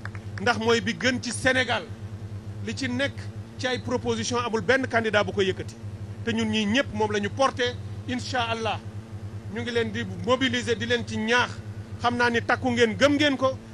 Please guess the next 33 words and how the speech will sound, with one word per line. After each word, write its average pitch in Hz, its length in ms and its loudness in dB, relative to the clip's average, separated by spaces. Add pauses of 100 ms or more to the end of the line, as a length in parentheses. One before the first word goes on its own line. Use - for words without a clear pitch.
(120)
waaye 226 240 6
na 226 80 2
ngeen 226 180 2
ci 220 80 -6
gën 214 160 2
a 214 40 2
déterminé. 240 600 0 (640)
Yéen 240 220 0
jeunes 247 180 -2
yi, 247 60 -4
bu 226 100 -4
ngeen 254 160 0
voté 233 240 0
ba 226 100 -2
pare, 233 280 -2
toog 233 220 2
leen 226 180 0
fa, 180 100 -10 (580)
surveiller 247 440 2
vote 233 280 0
bi. 165 80 -8 (460)
Bu 214 80 -2
ñu 254 120 -2
compté, 247 360 2
ngeen 220 240 2
compté, 269 380 4 (520)
bu 214 100 0
ñu 269 120 2
affiché, 240 380 0
ngeen 240 200 2 (120)
filmé, 277 360 2 (380)
ngeen 233 200 4
photo, 277 360 4